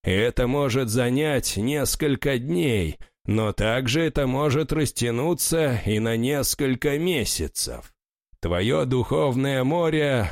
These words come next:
было практически повреждено из-за ее формирования.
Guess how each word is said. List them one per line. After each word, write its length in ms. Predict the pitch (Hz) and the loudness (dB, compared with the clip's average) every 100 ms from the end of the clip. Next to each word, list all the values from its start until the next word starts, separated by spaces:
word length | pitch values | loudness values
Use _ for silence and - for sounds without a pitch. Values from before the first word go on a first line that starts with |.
| - | -2
было 500 | 127 180 165 160 135 | 0 0 2 2 0
практически 1000 | - 160 135 - 170 - 156 135 - 151 | 0 -2 -2 -2 -2 0 0 0 0 -2
повреждено 1000 | 113 165 151 160 135 117 151 151 170 151 | 0 -2 0 0 0 0 0 2 2 2
из-за 380 | 110 101 98 127 | 2 2 0 0
ее 340 | 135 135 143 | 2 4 2
формирования. 1300 | 92 139 139 147 143 151 123 104 87 78 69 58 | 0 -2 0 0 2 2 2 0 0 -6 -10 -12